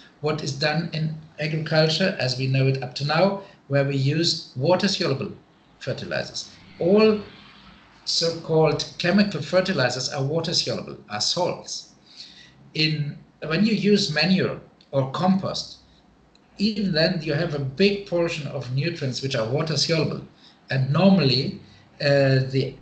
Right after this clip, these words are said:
the, um, the ability of a fertilizer, uh, when it's characterized as a good fertilizer, it's how quick the plant can absorb the fert-, uh, the, the, the nutrients.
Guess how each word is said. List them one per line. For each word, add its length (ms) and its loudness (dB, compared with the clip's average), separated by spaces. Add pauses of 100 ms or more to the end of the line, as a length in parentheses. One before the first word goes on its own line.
(140)
the, 540 -2
um, 640 -4 (640)
the 360 -8 (160)
ability 600 4
of 160 -6
a 40 -6
fertilizer, 720 -2 (840)
uh, 320 -8 (240)
when 180 -4
it's 180 -6
characterized 600 0
as 100 -8
a 40 -6
good 200 2
fertilizer, 540 -2 (300)
it's 400 -8
how 260 -2
quick 440 2 (340)
the 80 -6
plant 440 -8
can 160 -10
absorb 440 -6
the 80 -8
fert-, 500 -8
uh, 80 -4
the, 240 -2
the, 380 -2
the 100 -6
nutrients. 560 0